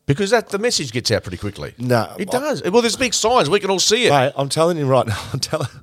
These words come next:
Speaker 2: mate, you, you can't, you actually can't argue with it. I, in my time playing, there
Speaker 1: You
Speaker 2: will
Speaker 1: never
Speaker 2: be,
Speaker 1: knew.
Speaker 2: there will be very,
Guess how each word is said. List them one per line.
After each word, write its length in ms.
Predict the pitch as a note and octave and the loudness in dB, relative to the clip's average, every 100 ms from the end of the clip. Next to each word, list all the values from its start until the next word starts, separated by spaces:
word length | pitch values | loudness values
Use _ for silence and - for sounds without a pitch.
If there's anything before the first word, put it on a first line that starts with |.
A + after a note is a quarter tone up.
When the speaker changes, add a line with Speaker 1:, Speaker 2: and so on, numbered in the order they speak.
| _ - - | _ -8 -4
Speaker 2:
mate, 240 | E3 - | -4 -2
you, 300 | F#3+ - G3 - G#3+ | -4 2 2 2 -2
you 40 | |
can't, 340 | - - A#3 - | 0 2 2 2
you 80 | G#3 | 2
actually 340 | G3+ G3+ - | 2 0 -2
can't 220 | D#3+ C#3+ A#2+ | 2 2 2
argue 200 | D3+ D3 | 2 0
with 100 | A#2+ | -2
it. 60 | - - - | -4 -20 -4
I, 180 | - - | -2 -2
in 120 | E3 | 0
my 120 | F#3 G3+ | 2 6
time 240 | F#3 D3+ | 4 4
playing, 460 | C3+ B2+ G2 C3+ D#3+ _ - | 4 4 4 0 -8 _ 2
there 100 | - | 6
Speaker 1:
You 40 | |
Speaker 2:
will 20 | D#3 | 6
Speaker 1:
never 100 | D3 | 4
Speaker 2:
be, 60 | C#3+ | 2
Speaker 1:
knew. 80 | E2+ - | 0 2
Speaker 2:
there 100 | D#3 | 4
will 60 | D3+ | 6
be 100 | C#3+ | 2
very, 560 | G#2+ D3 E3+ F3+ D3+ | 4 4 6 6 2